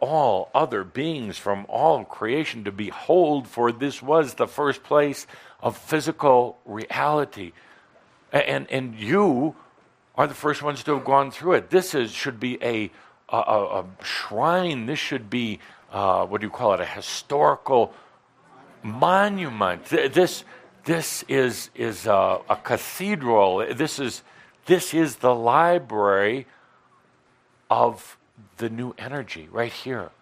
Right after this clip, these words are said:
So it's, it's actually very good that Gaia is, uh,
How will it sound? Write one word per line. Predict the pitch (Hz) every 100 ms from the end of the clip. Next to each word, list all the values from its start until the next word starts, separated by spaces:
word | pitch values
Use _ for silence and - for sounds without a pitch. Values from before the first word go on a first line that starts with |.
| _ _ _ _ -
So | 165
it's, | 139 143 -
it's | 127 147
actually | 143 - 120 107 - _ _
very | 127 147
good | 104 135 110
that | 110 104 -
Gaia | - 110 117 107 87 - - - - - - _ _ _ _ _ _ _ -
is, | 110 101 - 110
uh, | 90 90